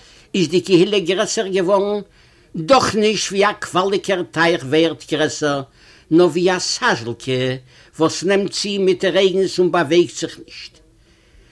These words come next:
אפילו מיט צוויי דורות שפעטער איז מאגדעבורג נאך געווען אן אפגעלייגענער יידישער יישוב, ווי גאט וואלט האט די קהילה אוועקגעלייגט און ער זייט אויף אן נייעס צורה.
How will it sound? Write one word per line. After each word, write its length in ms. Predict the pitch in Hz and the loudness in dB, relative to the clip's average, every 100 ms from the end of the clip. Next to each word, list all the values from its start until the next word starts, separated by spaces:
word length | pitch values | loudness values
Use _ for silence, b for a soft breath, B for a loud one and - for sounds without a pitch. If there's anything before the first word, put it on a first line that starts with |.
| b | b
אפילו 360 | 233 - 220 220 | -2 2 2 4
מיט 180 | 214 196 | 2 -2
צוויי 380 | - 196 277 254 | -2 0 0 0
דורות 440 | 165 233 247 190 | 2 4 4 -2
שפעטער 720 | - - 247 196 - 156 156 147 b b b | -4 0 0 0 0 0 0 -8 b b b
איז 180 | - 131 | 0 4
מאגדעבורג 640 | 170 208 175 185 165 180 - | 4 4 2 0 2 0 0
נאך 240 | 180 165 185 | -4 0 2
געווען 340 | 156 170 170 | 2 4 4
אן 200 | 160 156 | 4 2
אפגעלייגענער 1040 | 175 - - 180 156 156 165 156 170 165 156 | 2 -2 -2 0 2 4 4 6 4 4 2
יידישער 560 | 131 156 160 - 160 | 0 -2 -2 -2 -2
יישוב, 580 | 151 151 135 147 143 - b b b b - | 0 -2 -4 -4 -4 -8 b b b b -4
ווי 100 | 180 | -2
גאט 300 | 165 233 226 | 2 2 2
וואלט 240 | 165 190 175 | 0 0 0
האט 180 | 202 - | -2 -2
די 100 | 175 | 0
קהילה 460 | 185 147 170 180 | 2 4 4 2
אוועקגעלייגט 680 | 143 165 165 160 165 160 - | 2 0 0 2 2 0 0
און 140 | 156 | 0
ער 120 | 147 | 0
זייט 400 | 117 139 143 143 | -2 -2 -2 -4
אויף 160 | 139 131 | -6 -4
אן 100 | 135 | -4
נייעס 480 | 127 127 117 - - | -4 -6 -8 -12 -8
צורה. 260 | 139 117 | -6 -6